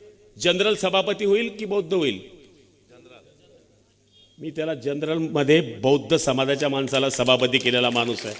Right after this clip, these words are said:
नुसतं भाषणामध्ये सांगायचं दलित होणं आहे, मुस्लिम होणं आहे. स-, मग सलीम पटेलला जनरलमध्ये नगराध्यक्ष करणारा गुलाबराव पाटील आहे. एक कृतीमध्ये केलंय आम्ही. हा संजू महाजन पडला तेव्हा आमच्या विरोधात होते संजू भाऊ.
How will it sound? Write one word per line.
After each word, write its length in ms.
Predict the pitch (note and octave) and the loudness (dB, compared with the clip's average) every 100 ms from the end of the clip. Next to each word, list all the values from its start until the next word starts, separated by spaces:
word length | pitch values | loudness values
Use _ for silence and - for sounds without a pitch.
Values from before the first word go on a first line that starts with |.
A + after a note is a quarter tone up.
| - - - - - - - - - - - - - A2+ | -14 -16 -16 -14 -14 -16 -16 -16 -16 -16 -16 -16 -12 -4
नुसतं 320 | D#3 D#3 E3+ | -2 0 0
भाषणामध्ये 640 | C#3 C3 - E3+ E3 E3 | 2 0 0 -2 0 0
सांगायचं 460 | D#3 D3+ D3+ D#3 D#3+ C3+ | 0 0 2 2 0 0
दलित 240 | D#3 D#3+ | 0 0
होणं 240 | D#3+ C#3+ D#3 | 0 0 2
आहे, 160 | D#3+ | 0
मुस्लिम 400 | D#3+ D3+ - D3+ | 0 -4 -4 -2
होणं 180 | C#3+ D3 | 0 0
आहे. 100 | D#3+ D3+ - - - - - - | 0 -2 -12 -20 -20 -20 -20 -16
स-, 140 | - | -8
मग 100 | C3 | -6
सलीम 360 | A#2+ C3+ C3 D3+ | -4 -2 -2 -2
पटेलला 600 | C#3 C3 C#3 C#3+ D3+ E3 D3+ C3 | -2 -2 -2 -2 -2 -2 -6 -8
जनरलमध्ये 760 | G2 C3+ C#3+ D3+ D#3+ D3+ C3 D3 | -2 -2 -2 -2 -2 -2 -2 -2
नगराध्यक्ष 680 | C#3 C3 C#3+ B2 B2+ C#3 C#3 | -2 -4 -4 -6 -6 -6 -8
करणारा 400 | C3 C3 C3+ C3+ | -6 -6 -6 -6
गुलाबराव 440 | B2 B2 B2 C3 | -4 -2 -2 -4
पाटील 460 | A#2+ A#2+ - B2+ B2 | -6 -8 -4 -4 -2
आहे. 180 | G#2+ F#2+ - - - - - - - - - - C3 | -4 -10 -20 -20 -20 -20 -20 -20 -18 -16 -16 0 2
एक 180 | C#3+ D3+ | 2 0
कृतीमध्ये 520 | D#3 - F3 E3 F3 | 0 2 4 4 2
केलंय 300 | E3+ E3+ E3+ | 2 4 4
आम्ही. 280 | E3+ D#3+ B2+ G#2 - - - - - | 4 2 0 -2 -16 -20 -20 -20 -16
हा 60 | B2 | -10
संजू 300 | C#3+ D3 E3 | -8 -6 -6
महाजन 360 | D#3+ D#3 E3 | -6 -6 -6
पडला 340 | D3 D3 D#3 D#3 | -4 -4 -2 -2
तेव्हा 240 | D3 C#3 | 0 0
आमच्या 240 | C#3 C#3+ D#3 | -2 -4 -6
विरोधात 280 | D#3 D3+ | -6 -6
होते 160 | C3+ C#3+ | -6 -6
संजू 300 | B2 B2 B2 | -6 -6 -6
भाऊ. 160 | A#2 | -8